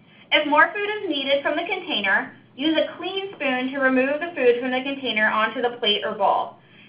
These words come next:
This helps keep bacteria that can come from baby's saliva out of the food container so that any leftover food can be stored safely.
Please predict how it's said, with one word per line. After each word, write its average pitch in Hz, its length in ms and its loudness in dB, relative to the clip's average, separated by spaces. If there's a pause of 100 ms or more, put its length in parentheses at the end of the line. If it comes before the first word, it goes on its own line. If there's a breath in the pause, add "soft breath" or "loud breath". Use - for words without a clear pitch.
This 320 200 -4
helps 359 340 4
keep 330 140 -8
bacteria 285 540 4
that 240 180 2
can 254 100 -6
come 269 280 2
from 339 140 2
baby's 269 380 -2
saliva 220 600 4
out 247 200 4
of 302 60 0
the 359 160 -4
food 240 220 2
container 214 600 -4 (360 loud breath)
so - 40 -18
that 269 260 6
any 330 220 2
leftover 339 500 0
food 254 220 2
can 262 100 -4
be 240 160 -2
stored 226 300 0
safely. - 560 -8